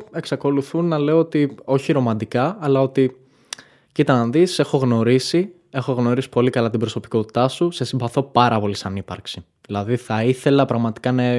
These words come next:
είμαστε σε επαφή. Δεν μπορούμε για τον Α ή για τον Β λόγο, αλλά πραγματικά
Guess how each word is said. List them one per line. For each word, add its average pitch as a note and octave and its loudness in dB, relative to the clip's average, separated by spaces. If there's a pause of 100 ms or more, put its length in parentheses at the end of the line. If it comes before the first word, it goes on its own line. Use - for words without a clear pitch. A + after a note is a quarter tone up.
είμαστε A#2+ -2
σε - -6
επαφή. A2 4 (680)
Δεν D#3 4
μπορούμε C#3 6
για B2+ 4
τον C3 0
Α C3 2
ή B2+ 2
για A#2 2
τον A2+ -2
Β A2 0 (140)
λόγο, D3 4
αλλά D3 6
πραγματικά D3+ 2